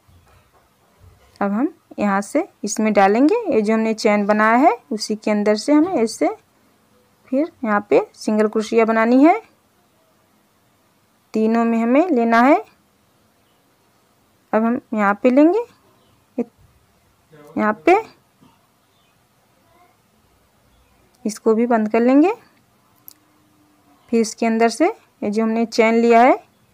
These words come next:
उसी के अंदर से हमें लेनी है, यहाँ पे इसको बंद कर लेंगे। तो तीनों पंखुड़ियों में हमें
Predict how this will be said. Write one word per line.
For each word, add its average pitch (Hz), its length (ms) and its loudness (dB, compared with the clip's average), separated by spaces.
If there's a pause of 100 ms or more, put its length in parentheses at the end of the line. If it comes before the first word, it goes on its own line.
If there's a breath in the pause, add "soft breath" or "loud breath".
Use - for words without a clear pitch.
(140)
उसी 220 240 -6
के 220 140 -6
अंदर 214 240 0
से 226 200 -6
हमें 269 240 0 (200)
लेनी 214 400 0
है, 311 120 6 (2000)
यहाँ 208 200 -2
पे 285 180 -2
इसको 311 280 -2 (200)
बंद 196 200 0
कर 180 140 -4
लेंगे। 170 280 -6 (220)
तो 254 160 0
तीनों 220 340 -4
पंखुड़ियों 214 540 0
में 240 120 2
हमें 294 280 2